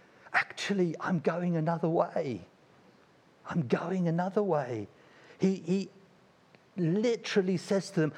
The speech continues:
"I will be lifted up." And that's a little bit like, you know, us today saying, "You're gonna go to the electric chair." You know, they knew exactly what he was saying, that he would be crucified.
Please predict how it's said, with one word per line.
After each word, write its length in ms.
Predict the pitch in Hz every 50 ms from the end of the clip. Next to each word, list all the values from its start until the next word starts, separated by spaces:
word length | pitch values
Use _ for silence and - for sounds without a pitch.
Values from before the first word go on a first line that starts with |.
| - - -
"I 260 | 185 202 202 202 202
will 260 | 175 160 196 196 196
be 200 | 196 202 208 202
lifted 540 | 175 175 180 196 180 - - 196 190 156 139
up." 340 | 165 147 147 151 - - - - - - - - - - - _ _ _ _ _ _ _ - - _ - - _ - -
And 80 | 170 196
that's 180 | 170 - -
a 40 | 202
little 260 | 190 208 196 196 185
bit 360 | - 196 180 170 - - - - -
like, 300 | 185 175 156 156 151 - -
you 100 | 175 175
know, 140 | 165 143 147 - -
us 260 | 165 151 - - -
today 400 | - 196 151 - 170 170 175 170
saying, 640 | - - - 175 160 160 160 160 160 151 147 139 - - - - - - - - - - - - - - - - - - - - -
"You're 140 | - 156 147
gonna 200 | 170 180 165 160
go 240 | - 196 151 160 160
to 160 | - - 143
the 140 | 165 165 160
electric 440 | 175 160 - - - - - -
chair." 440 | - - - 175 151 135 131 120 110 - - - - - - - -
You 100 | - 175
know, 260 | 156 196 180 180 170 - - - -
they 260 | - - 196 180 196 202
knew 260 | 190 202 214 220 214
exactly 640 | 208 165 147 - - - 202 190 185 - - 170 175
what 200 | 156 170 170 175
he 80 | 170 165
was 160 | 156 151 -
saying, 560 | - - 180 147 151 156 143 139 131 120 104 - - -
that 180 | - 175 156 -
he 220 | 151 143 185 202
would 220 | 190 170 175 - -
be 140 | 190 165
crucified. 1200 | 143 - - - - - 185 202 190 180 - - - 151 - - - 127 120 113 - - 120 139